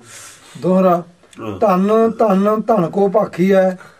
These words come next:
Speaker 1: ਜਾ ਕਾ ਜਗਤ ਗੁਲਾਮ।
Speaker 2: ਧਨ, ਧਨ, ਧਨ ਕੋ ਭਾਖੀ ਹੈ। ਅੜ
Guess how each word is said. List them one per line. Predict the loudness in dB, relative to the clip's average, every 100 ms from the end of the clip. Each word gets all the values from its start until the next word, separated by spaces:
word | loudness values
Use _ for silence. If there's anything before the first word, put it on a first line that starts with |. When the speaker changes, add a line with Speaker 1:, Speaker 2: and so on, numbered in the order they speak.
| -4
Speaker 1:
ਜਾ | -2 0
ਕਾ | 0 0
ਜਗਤ | 0 0 -2
ਗੁਲਾਮ। | -2 2 2 2 2 2 0 0
Speaker 2:
ਧਨ, | -2 -2 -2 -4 -2 -2 -2
ਧਨ, | -2 -2 -2 -6 -4
ਧਨ | -2 -2 -2
ਕੋ | -4
ਭਾਖੀ | -2 -4 -6 -20 -20
ਹੈ। | -20 _ _ _ _ _ _ _ _ _ _ _ _ _ -16
ਅੜ | -12